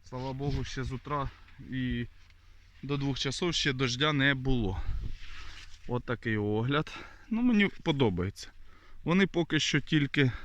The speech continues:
скажем, показують, що буде з нього. Ось оця вже опилена, бачите як. І кошик такий важкий береш в ручку. Цей також. Цей чуть легший. Ну,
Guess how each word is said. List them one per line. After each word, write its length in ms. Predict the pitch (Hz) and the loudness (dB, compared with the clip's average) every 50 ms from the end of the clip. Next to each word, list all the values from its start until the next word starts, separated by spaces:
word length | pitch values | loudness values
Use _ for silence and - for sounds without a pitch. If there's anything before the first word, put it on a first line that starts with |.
| - | -12
скажем, 480 | - - - - 143 131 120 131 131 120 | -12 -12 2 4 4 4 6 6 4 4
показують, 600 | - 139 123 - 147 143 135 127 131 127 120 117 | 4 0 0 2 2 2 2 2 2 2 2 2
що 200 | - - - 135 | 0 -2 -2 -2
буде 340 | 139 151 165 151 123 117 101 | 0 2 0 2 4 2 2
з 120 | 98 107 | 2 2
нього. 280 | 101 98 90 92 90 - - - - - - - - - - - - - - - - | 2 2 2 0 -2 -6 -8 -12 -16 -16 -14 -12 -10 -8 -8 -10 -10 -12 -18 -14 -4
Ось 240 | - 120 113 - - | 0 0 0 2 2
оця 280 | 131 120 - - 151 160 | -2 0 2 2 4 4
вже 200 | 151 127 131 131 | 4 4 4 4
опилена, 720 | 127 123 113 - - 107 101 98 90 90 92 95 101 98 | 4 4 2 0 0 2 2 2 2 2 0 0 0 0
бачите 520 | 85 82 - 127 127 120 - - - - | -2 -2 0 0 0 0 0 -2 -6 -6
як. 120 | 107 101 - - - - - - - - - - - - - - - - - | -6 -6 -8 -10 -14 -14 -18 -18 -16 -16 -16 -16 -18 -20 -20 -20 -20 -12 -8
І 60 | 120 | -8
кошик 360 | 113 - - 151 135 - 127 - | -4 0 0 0 2 0 -2 0
такий 260 | - 113 101 120 113 | -2 0 2 2 4
важкий 400 | 117 131 120 - - - 113 101 | 4 2 2 0 0 2 0 2
береш 400 | 98 107 101 101 101 101 - - | 2 0 0 0 -2 -2 -4 -4
в 40 | 110 | -4
ручку. 400 | 101 98 101 - - - - - - - - - - - - - - - - _ | -4 -2 -4 -4 -6 -8 -10 -18 -20 -20 -20 -20 -18 -20 -20 -20 -20 -20 -20 _
Цей 300 | - - - 123 120 117 | -6 0 2 4 4 4
також. 580 | 110 - - 101 - - 104 104 101 - - - - - - - - - - - _ _ - - | 2 0 -4 -4 -4 -2 -2 -2 0 -2 -2 -2 -2 -4 -4 -10 -12 -12 -16 -20 _ _ -20 -20
Цей 260 | - - - 131 147 131 | -6 0 4 4 4 4
чуть 260 | - - 139 - - | 2 -2 -2 0 -2
легший. 580 | 117 110 107 101 101 95 - - - - 101 - - - - - - - - - - - - - - - - - - - - - - - - - - - - - - - - - - - - - - - - - - - - - - - - - - - - - - - - - - - - - | -2 0 0 0 -2 -2 -4 -4 -4 -4 -6 -10 -10 -20 -20 -20 -12 0 0 2 2 0 -6 -8 -10 -12 -12 -12 -14 -18 -20 -20 -20 -20 -20 -20 -16 -16 -14 -12 -12 -12 -12 -6 0 0 0 2 0 -2 -4 -6 -10 -14 -16 -16 -16 -18 -20 -20 -20 -18 -18 -18 -18 -18 -20 -20 -20 -20 -8 -2
Ну, 300 | 220 196 202 220 240 208 | 2 2 4 4 2 0